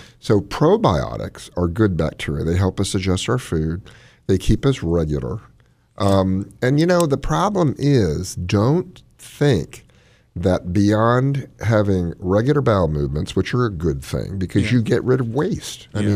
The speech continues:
Speaker 1: mean, you know, I don't know about you, but I think my patients tell me that,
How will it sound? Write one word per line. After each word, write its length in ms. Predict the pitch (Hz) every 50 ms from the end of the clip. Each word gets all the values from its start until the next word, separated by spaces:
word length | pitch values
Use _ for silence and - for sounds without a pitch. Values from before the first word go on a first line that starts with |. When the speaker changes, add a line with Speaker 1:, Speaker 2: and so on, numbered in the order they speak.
| 92
Speaker 1:
mean, 80 | 92 - - - - - - - _ _ _
you 80 | 160 151
know, 160 | 127 - - -
I 120 | 117 165
don't 120 | 233 240
know 60 | 220 110
about 220 | 92 95 85 -
you, 400 | - 156 156 104 71 64 65 - - 104
but 200 | 101 87 - - - - _ _ _ _ -
I 80 | 110
think 240 | 113 - - 151 -
my 140 | 98 101 92
patients 500 | - - 175 196 214 - - 92 85 -
tell 220 | - 92 76 67
me 280 | 67 71 78 69 65 82
that, 240 | 92 87 82 85 -